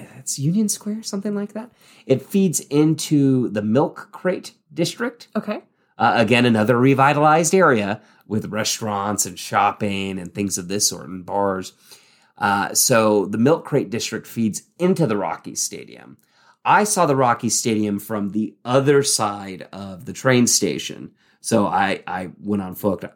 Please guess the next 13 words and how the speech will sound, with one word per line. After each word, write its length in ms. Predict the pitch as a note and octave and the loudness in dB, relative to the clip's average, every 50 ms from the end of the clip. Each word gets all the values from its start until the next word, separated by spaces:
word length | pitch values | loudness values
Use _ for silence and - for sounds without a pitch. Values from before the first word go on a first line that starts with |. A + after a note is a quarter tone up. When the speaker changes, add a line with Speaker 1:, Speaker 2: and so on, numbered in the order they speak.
| _ _ _ - - - _ _ _ _ _ _ _ - - _ _ _ _ | _ _ _ -20 -20 -20 _ _ _ _ _ _ _ -20 -20 _ _ _ _
Speaker 1:
foot, 440 | - - B2+ A2 G#2+ - - - - _ _ _ _ _ _ _ _ _ _ | 0 2 2 2 2 0 -4 -8 -10 _ _ _ _ _ _ _ _ _ _
uh, 320 | - G2 G2+ G2+ G2+ G2 F#2 | -2 0 0 2 2 0 0
walked 440 | F#2 G2+ G#2+ G#2 G2 - - - - | 2 2 4 4 2 0 -4 -4 0
maybe 340 | G#2+ G#2+ G#2+ F#2+ G#2+ G2+ G2 | 2 4 4 4 4 2 2
three 340 | - - - A2+ A#2+ A#2 A2+ | 0 -2 -2 0 2 2 2
quarters 420 | - - A2+ G#2+ G#2+ G#2 F#2+ G2+ | 2 2 2 4 4 2 2 0
of 100 | G#2 G2 | -2 -2
a 60 | G2 | -2
mile, 580 | G2 G2 G2 G2 F#2+ F#2 F#2 F2 F2 F2 - - - - - | -4 -4 -4 -4 -4 -6 -6 -8 -10 -12 -16 -20 -20 -20 -20
mile 600 | - - - F#2 G2+ G2 F#2 G2 G2 F#2+ F#2+ F#2+ | -20 -14 -8 -6 -4 -2 -2 0 0 0 0 -2
at 120 | D#2+ - | -2 -4
the 60 | - G2 | -6 -6
most, 720 | G2 G#2 G#2 G2 D#2 C2+ - - - - - _ - | -4 -2 -2 -2 -4 -6 -6 -6 -6 -6 -8 _ -20